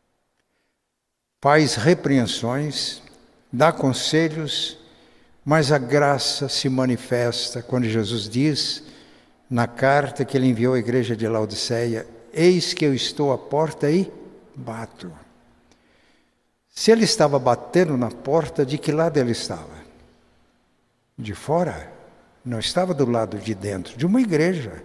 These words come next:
Aqui não está falando a pessoa individual.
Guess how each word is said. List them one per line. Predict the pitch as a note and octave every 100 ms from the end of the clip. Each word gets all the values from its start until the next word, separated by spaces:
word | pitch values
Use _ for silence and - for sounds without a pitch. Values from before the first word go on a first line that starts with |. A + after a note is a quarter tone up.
| - - _ -
Aqui | C3 - F3+
não |
está | G3+ G3+
falando | G#3 D#3 D#3+
a | C3+
pessoa | C3 - C3 A#2+ F#2 - - -
individual. | C#3 B2 A2 G2+ F2 D#2+